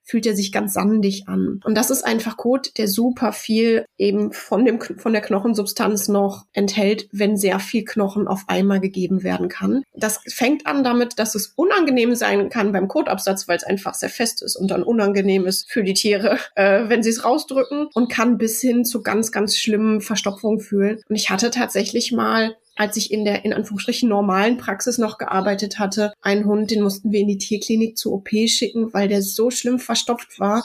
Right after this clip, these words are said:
durch den Knochenkot, dass wir den auch, ne, nur mit Spülen nicht mehr freigekriegt haben. Das heißt, das war ein ziemlich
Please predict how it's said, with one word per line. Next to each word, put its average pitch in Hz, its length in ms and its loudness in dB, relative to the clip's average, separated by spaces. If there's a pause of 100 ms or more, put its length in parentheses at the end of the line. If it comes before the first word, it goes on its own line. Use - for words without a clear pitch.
durch 208 220 0
den 214 160 0
Knochenkot, 220 800 0
dass 196 220 -2
wir 214 80 2
den 208 220 2
auch, 202 320 0
ne, 208 220 2
nur 214 200 2
mit 202 140 0
Spülen 233 800 2
nicht 220 300 0
mehr 202 100 2
freigekriegt 196 800 -4
haben. 196 320 -2
Das - 180 -6
heißt, - 320 -4
das 208 220 -2
war 202 180 0
ein 185 160 -2
ziemlich 196 720 0